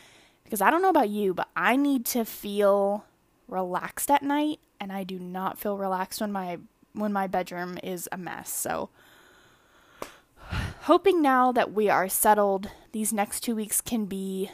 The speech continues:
more of a deep breath and a reset for our family after the last year of moving than really a quarantine, but, and hopefully we all stay healthy. We did have some,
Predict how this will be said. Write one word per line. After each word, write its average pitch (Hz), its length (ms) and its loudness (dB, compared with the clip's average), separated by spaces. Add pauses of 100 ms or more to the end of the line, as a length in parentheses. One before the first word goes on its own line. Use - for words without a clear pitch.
(500)
more 214 200 0
of 208 120 2
a 196 80 2
deep 190 480 -12
breath 202 480 2
and 208 100 -4
a 202 60 -4
reset 190 560 -2
for 214 120 0
our 196 140 0
family 202 540 -4 (720)
after 240 240 0
the 208 120 0
last 185 320 0
year 190 160 4
of 196 120 -2
moving 180 460 -4 (840)
than 190 260 -6
really 180 260 -6
a 165 160 -10 (280)
quarantine, 160 880 -8 (140)
but, - 200 -8 (1040)
and 214 160 0
hopefully 220 340 2
we 214 100 0
all 202 160 0
stay 208 260 -4
healthy. 220 360 -2
We 190 160 -8
did 202 200 0
have 202 240 -4
some, 180 340 -4